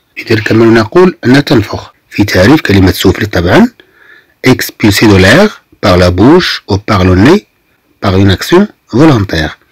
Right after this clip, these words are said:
Expulser de l'air, expulser de l'air par la bouche ou par le nez، أنك تدفع الريح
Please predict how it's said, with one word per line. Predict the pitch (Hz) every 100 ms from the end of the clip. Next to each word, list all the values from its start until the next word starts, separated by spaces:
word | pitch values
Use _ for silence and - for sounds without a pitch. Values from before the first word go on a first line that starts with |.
| _ - - 104
Expulser | 98 - - 196 - 98
de | 90
l'air, | 98 170 - _ _ _ _ 147
expulser | 139 - - 117 101 95
de | 90 85
l'air | 87 143 175 - _
par | - 82 87
la |
bouche | 85 104 175 -
ou | 98
par | - 82
le | 82
nez، | 90 160 220 _ _ -
أنك | 110 95
تدفع | 90 - 156 - 120
الريح | 95 98 185 208